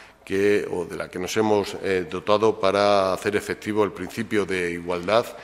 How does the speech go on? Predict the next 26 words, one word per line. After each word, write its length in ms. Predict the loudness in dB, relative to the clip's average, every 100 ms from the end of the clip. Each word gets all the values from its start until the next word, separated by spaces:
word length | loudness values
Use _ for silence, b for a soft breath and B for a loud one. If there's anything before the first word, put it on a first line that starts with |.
| B B
y, 60 | -4
más 160 | -2 -2
concretamente, 640 | -2 -2 0 0 0 0
el 100 | 0
principio 600 | -2 -8 -8 2 4 4 B B B -8
de 200 | 0 2
igualdad, 480 | 2 2 4 4 2 -4
eh, 220 | -2 0 -2 2
de 120 | 4
oportunidades. 840 | 4 2 -4 -6 -8 -10 -14 -18 B B B B -6
Y 60 | -6
entenderán, 540 | -4 -2 4 6 6
por 160 | 0 2
tanto, 500 | 2 2 2 2 2
que 100 | -2
vuelva 640 | 2 4 4 0 -4 -10 -18 -14 -6
a 160 | -6
pedir 480 | -4 -4 -4 -4 -6 -16 B B B B
a 100 | -2
las 140 | -2
fuerzas, 720 | 0 -2 4 6 6 4 -4 -10 -2
eh, 160 | -2 0
políticas 640 | -2 -2 -2 0 4 4 4
de 120 | 0
esta 340 | 4 8 8
región 500 | 6 0 2 4 2